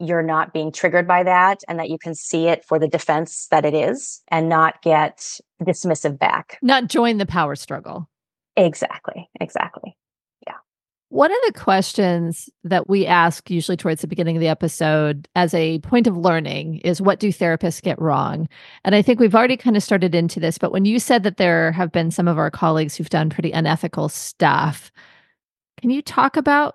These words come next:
Speaker 2: some of that, what that looks like and what therapists should watch out for?
Speaker 1: I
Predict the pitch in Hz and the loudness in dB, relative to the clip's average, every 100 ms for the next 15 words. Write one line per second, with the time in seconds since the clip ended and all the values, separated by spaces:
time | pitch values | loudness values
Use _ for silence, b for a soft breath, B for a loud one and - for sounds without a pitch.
0 | - - 262 269 285 - 214 - 208 - | -10 -6 -2 0 0 0 -2 2 0 2
1 | 202 - 214 202 220 175 156 - 175 175 | -2 0 0 2 2 0 -2 0 0 2
2 | 175 - 180 160 165 - 156 - 196 202 | -2 -2 -4 0 0 0 -2 -2 -4 -2
3 | 233 233 _ _ _ _ - 220 277 311 | -4 -8 _ _ _ _ 0 2 4 2
4 | 320 | 0